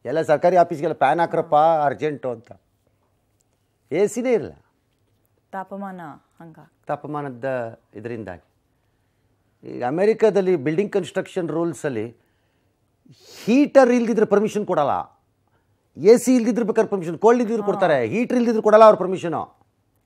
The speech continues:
Speaker 2: ಚಳಿ ಹಂಗಿರ್ತಿತ್ತು ಆ
Speaker 1: ಹಂಗಿರ್ತಿತ್ತು
Speaker 2: ಕಡೆ.
Speaker 1: ಚಳಿ. ಹೀಟರ್ ಇಲ್ದಿದ್ರೆ ಪರ್ಮಿಷನ್ ಕೊಡಲ್ಲ, ಕಾರ್ ಹಂಗೆ ಬೆಂಡಾಗಿ ಸತ್ತೋಗ್ಬಿಡ್ತೀವಿ, ಕೊಡಲ್ಲ ಪರ್ಮಿಷನ್ ಅಂತಾರೆ.
Speaker 2: ಹಾ.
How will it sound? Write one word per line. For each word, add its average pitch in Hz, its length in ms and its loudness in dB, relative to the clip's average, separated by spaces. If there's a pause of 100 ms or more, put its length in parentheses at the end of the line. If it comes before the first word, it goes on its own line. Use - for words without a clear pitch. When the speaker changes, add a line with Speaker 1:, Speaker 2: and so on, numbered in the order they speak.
(220)
Speaker 2:
ಚಳಿ 233 260 -4
ಹಂಗಿರ್ತಿತ್ತು 214 440 -6
ಆ - 60 -8
Speaker 1:
ಹಂಗಿರ್ತಿತ್ತು 180 540 0
Speaker 2:
ಕಡೆ. - 60 -14
Speaker 1:
ಚಳಿ. 160 240 -2
ಹೀಟರ್ - 1300 -16
ಇಲ್ದಿದ್ರೆ 185 200 -2
ಪರ್ಮಿಷನ್ 180 340 -4
ಕೊಡಲ್ಲ, 160 380 2 (420)
ಕಾರ್ 143 280 8
ಹಂಗೆ 151 200 -2
ಬೆಂಡಾಗಿ 147 520 2
ಸತ್ತೋಗ್ಬಿಡ್ತೀವಿ, 160 400 -2
ಕೊಡಲ್ಲ 170 200 6
ಪರ್ಮಿಷನ್ 139 380 -6
ಅಂತಾರೆ. 98 300 -12
Speaker 2:
ಹಾ. 92 380 -20